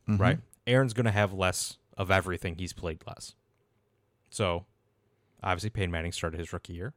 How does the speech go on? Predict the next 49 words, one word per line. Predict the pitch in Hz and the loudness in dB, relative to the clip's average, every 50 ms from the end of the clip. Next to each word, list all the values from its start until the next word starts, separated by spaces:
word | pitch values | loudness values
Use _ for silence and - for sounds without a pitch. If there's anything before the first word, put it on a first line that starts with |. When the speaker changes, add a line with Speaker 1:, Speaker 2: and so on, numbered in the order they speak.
| _ _ _ | _ _ _
Speaker 2:
right? | - 87 104 - - | -8 -6 -6 -6 -8
So | - 85 | -10 -8
he | 85 87 | -8 -8
has | 85 82 | -6 -8
a | 87 - | -8 -10
little | 90 90 92 87 | -8 -6 -6 -6
bit | 87 90 - _ | -6 -8 -8 _
bigger | - 98 90 90 | -6 -6 -4 -4
body | 87 - 87 87 87 | -4 -2 -2 -2 0
of | 90 90 | 0 0
work. | 107 135 - - _ _ - - - _ - | 0 0 0 -4 _ _ -20 -20 -20 _ 0
Played | - 139 139 | 2 2 2
in | 143 127 | 2 0
two | - 131 | 2 2
hundred | 139 135 127 117 110 | 4 4 4 4 2
sixty-six | - 117 - - 101 - 101 - - | 0 -2 -2 -2 0 0 0 -2 0
games, | - 87 87 - - - _ _ _ _ _ _ _ _ _ _ _ _ _ - | -2 -2 -2 -2 -6 -10 _ _ _ _ _ _ _ _ _ _ _ _ _ -6
which | 113 101 | -4 -2
is | - | 0
about | - 90 85 | 0 0 0
fifty | - - 98 - 107 | 0 -4 -2 0 0
more | 98 90 87 87 | 2 2 2 0
than | 85 82 80 | 0 -2 -4
Aaron | 78 78 80 104 - _ _ _ _ _ _ _ _ _ - | -4 -8 -8 -12 -14 _ _ _ _ _ _ _ _ _ -12
to | - 92 | -8 -8
this | 85 78 - | -8 -8 -8
point. | - - 90 87 139 - _ _ _ _ _ _ _ _ _ _ _ _ _ _ _ _ _ _ _ _ _ _ _ _ _ - - | -8 -10 -8 -8 -10 -12 _ _ _ _ _ _ _ _ _ _ _ _ _ _ _ _ _ _ _ _ _ _ _ _ _ -20 -10
Just | - - 117 120 117 - | 0 4 4 4 4 4
shy | - 110 98 95 | 4 4 4 4
of | 87 - | 2 2
seventy-two | - 101 90 90 87 - - 92 | 2 0 2 0 -2 -4 -4 -4
thousand | 85 85 82 80 - 90 | -2 -2 -2 -4 -4 -6
yards. | 80 80 82 110 - - _ _ _ _ _ _ _ _ _ _ _ - | -6 -4 -4 -6 -6 -8 _ _ _ _ _ _ _ _ _ _ _ -8
That's | - 92 - - | -8 -6 -4 -4
a | 104 | -2
lot | 90 85 85 | 0 0 0
of | 82 80 | 0 0
yards. | 80 78 85 95 - - - _ _ _ _ - - | -2 -2 -2 -4 -4 -8 -18 _ _ _ _ -14 -12
Can't | 92 85 - | -12 -8 -8
say | 90 85 | -8 -8
anything | 80 - 82 | -8 -8 -8
bad | 78 80 80 | -6 -6 -6
about | 80 80 80 78 | -6 -6 -8 -8
that. | - 85 107 120 _ _ _ _ _ _ _ _ _ _ _ _ _ _ _ _ _ _ _ _ _ _ _ - | -8 -10 -10 -10 _ _ _ _ _ _ _ _ _ _ _ _ _ _ _ _ _ _ _ _ _ _ _ 0
Here's | - 170 190 160 | 6 6 8 8
where | 170 170 | 8 8
it | 143 - | 8 6
gets | 127 - | 4 2
interesting. | 101 90 - - - - - | 2 -2 -2 -4 -12 -16 -16